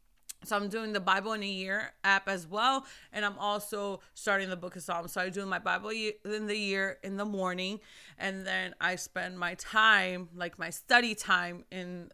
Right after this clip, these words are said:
uh, and I'm in Psalms right now. And I am literally, like, just reading scripture. And I'm just like, "Man, Lord, he really had enemies after him. Like, he was really going through it. He was really, like,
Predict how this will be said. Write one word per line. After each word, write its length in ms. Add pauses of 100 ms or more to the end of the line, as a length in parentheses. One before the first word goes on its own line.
(140)
uh, 120 (120)
and 140
I'm 200
in 120
Psalms 400
right 180
now. 320 (260)
And 300
I 440
am 280
literally, 360
like, 240
just 220
reading 320
scripture. 360
And 60
I'm 120
just 180
like, 160
"Man, 520
Lord, 360 (760)
he 200
really 280
had 240
enemies 440
after 280
him. 260
Like, 160
he 140
was 220
really 260
going 300
through 280
it. 120
He 100
was 240
really, 260 (260)
like, 360